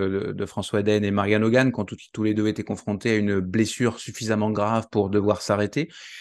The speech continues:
Qu'est-ce que tu penses, par exemple, on, on, on en discutait tout à l'heure, de, de, de, de la gestion de la blessure de François Eden ? Alors là, on parle d'un élite, mais on, on, on parle d'un élite pour s'inspirer.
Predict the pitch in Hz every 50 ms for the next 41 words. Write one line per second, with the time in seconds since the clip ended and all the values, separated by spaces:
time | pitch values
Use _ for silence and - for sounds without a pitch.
0 | - - - 139 - - 135 151 151 160 185 196 - - 139 127 123 117 127 131
1 | 127 123 113 107 - - 107 104 101 - 110 104 104 101 104 104 - - - 131
2 | 123 - - 104 104 101 101 101 98 98 98 98 101 98 101 98 95 95 - -
3 | - - - 101 104 104 107 107 151 170 170 - - 185 180 180 156 131 117 117
4 | 127 - - 156 - - 135 127 - 131 117 117 - 104 101 98 101 95 104 131
5 | 156 151 131 117 107 104 85 - 123 120 120 120 117 120 123 127 139 151 - -
6 | - - - - - - - - - 107 110 110 107 113 113 - 113 113 107 -
7 | 117 107 107 104 - 120 117 117 117 117 120 123 139 151 131 - 113 - - 135
8 | 117 110 - - - - 135 127 107 107 - -